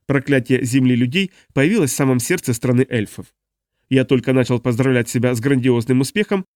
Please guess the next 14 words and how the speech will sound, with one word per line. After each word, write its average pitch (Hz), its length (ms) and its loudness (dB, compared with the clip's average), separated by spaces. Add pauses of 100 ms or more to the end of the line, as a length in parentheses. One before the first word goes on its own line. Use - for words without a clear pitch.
(160)
как 147 160 0
чьи-то 127 260 0
тяжелые 123 380 2
руки 190 220 0
опустились 139 640 -2
на 165 80 -2
мое 127 200 0
плечо. 117 400 -6 (580)
«Именем 135 340 2
лорда 131 280 0
Калит 135 300 0
Ариила 135 480 2
вы 139 160 4
арестованы», 127 560 0